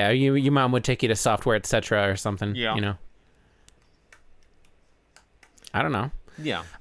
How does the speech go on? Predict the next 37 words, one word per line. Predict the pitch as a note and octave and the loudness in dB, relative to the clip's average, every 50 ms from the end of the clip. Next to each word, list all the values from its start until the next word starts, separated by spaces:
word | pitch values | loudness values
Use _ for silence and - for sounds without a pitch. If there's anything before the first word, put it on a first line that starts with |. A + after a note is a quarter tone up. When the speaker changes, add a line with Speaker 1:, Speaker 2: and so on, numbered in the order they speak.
| - | 0
Speaker 1:
Um, | F3 F3+ F3+ F3 E3 E3 D3+ - - - - - - - F3+ - | 2 4 4 4 4 2 0 -4 -6 -10 -14 -12 -10 -10 -2 0
did | - G3+ G3 | 2 2 4
we | B3+ C4+ B3+ | 4 4 4
read | B3+ C4 C4 A3 | 4 4 4 4
this | A3 A3 - - | 2 2 2 2
Garfield | - F3+ G3 F#3+ - G#3 G3+ G3+ F3 - | 2 2 2 4 2 2 2 2 0 0
strip | - - G#3 G3+ - | 0 0 0 2 2
yet? | G3+ G3+ G#3 - - | 4 4 4 4 2
I | G2+ B2 | 2 2
can't | - - B2+ G2 | 2 2 2 2
Speaker 2:
I | - | 2
think | A2 | 2
Speaker 1:
remember. | G2+ F2+ - - | 0 0 0 0
Speaker 2:
we | - B2+ | 0 -2
did. | B2 C#3 | -2 -4
We | D3 D#3+ F#3+ F#3+ | -2 -2 -2 0
may | G#3 A3 A#3+ | 2 2 2
not | A#3+ A#3+ A3+ G#3 | 2 2 2 0
have | F#3+ E3 | 0 2
mentioned | D3 D3+ F3 F3 - F#3 F3 | 2 2 2 2 2 0 0
Speaker 1:
Okay. | E2+ D#2+ | 0 0
Speaker 2:
that | C3+ D3 B2+ - - - - - | 0 -2 -2 -2 -6 -8 -2 0
as | C#3 D3 C#3+ - | 0 0 0 -2
he | - E3+ D#3 | -6 -6 -6
is | C#3 C3 - - - _ - - - _ _ _ _ _ - | -6 -6 -8 -12 -16 _ -20 -20 -20 _ _ _ _ _ -12
walking | B2 A#2+ C#3 C#3+ D3+ D3 - E3 D#3 C#3 | -4 0 0 0 0 0 -4 -8 -8 -8
off | B2+ B2 B2 A#2+ A#2+ - - | -6 -6 -6 -8 -10 -14 -12
in | C#3+ C3+ C3 | -12 -10 -8
a | A#2+ A2 | -8 -10
huff, | G#2+ A2+ A2 G#2+ G2+ F#2+ - - - - | -8 -6 -4 -4 -4 -4 -8 -14 -20 -20
throwing | _ - - - C#3 C3+ C3+ C3+ C3+ C3 B2+ B2+ A2 | _ -14 -8 -4 -4 -4 -4 -4 -6 -8 -8 -10 -10
the | G#2+ A2 G#2+ G#2 G#2 G2 F#2+ - _ _ _ _ _ _ _ _ _ _ _ _ _ _ - - - _ _ _ - - _ - F#3 E3 - _ _ F3 F3+ G3 G#3+ - G3+ F#3+ E3+ D#3 E3+ - - - - - | -10 -10 -10 -10 -10 -12 -14 -18 _ _ _ _ _ _ _ _ _ _ _ _ _ _ -20 -20 -20 _ _ _ -20 -20 _ -20 -20 -20 -20 _ _ -20 -20 -20 -20 -20 -20 -20 -20 -18 -20 -20 -20 -20 -20 -20
very | - - F3 C#3+ C#3 F#3+ F3 C#3+ | -20 -18 -16 -6 -2 -2 -2 -2
potentially | C#3+ - - - E3 D#3 C3+ - C3+ A2+ A2 G#2 G2 F#2 - _ _ _ _ _ _ _ _ _ - | -4 -6 -8 -8 -6 -6 -6 -6 -8 -6 -6 -8 -8 -10 -14 _ _ _ _ _ _ _ _ _ -4
ayahuasca-laced | B2 B2+ B2+ C3 B2 A2+ A#2 A2+ A#2+ - - - C3+ B2 A2+ A2 A2 A2+ A2 - - B2 | -2 0 0 0 0 0 0 0 0 -2 -4 -4 -4 -4 -2 -2 -4 -4 -4 -6 -8 -6
marijuana | A#2 A2+ A2+ A2+ A2 G#2 G#2 G#2+ G#2+ G#2+ G#2 | -4 -2 -2 -2 -2 -2 -4 -4 -6 -6 -6
spliff | G2 - - - - A#2+ G#2+ F#2+ F2 F#2 - - - | -8 -8 -10 -10 -8 -8 -6 -6 -6 -6 -8 -12 -16